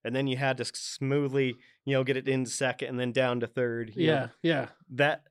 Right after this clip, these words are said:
Speaker 1: that put a smile on my face. And, uh, I, I don't know that you get that same thing,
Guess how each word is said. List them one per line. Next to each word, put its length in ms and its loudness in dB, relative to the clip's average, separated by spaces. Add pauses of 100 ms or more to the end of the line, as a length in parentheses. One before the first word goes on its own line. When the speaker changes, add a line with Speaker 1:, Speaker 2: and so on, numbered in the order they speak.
(160)
Speaker 1:
that 180 4
put 100 0
a 60 4
smile 340 4
on 140 6
my 140 4
face. 500 0
And, 540 -4
uh, 240 0 (1120)
I, 220 2 (100)
I 160 2
don't 340 2
know 180 4
that 140 0
you 140 -6
get 280 -2
that 260 2
same 300 -2
thing, 540 0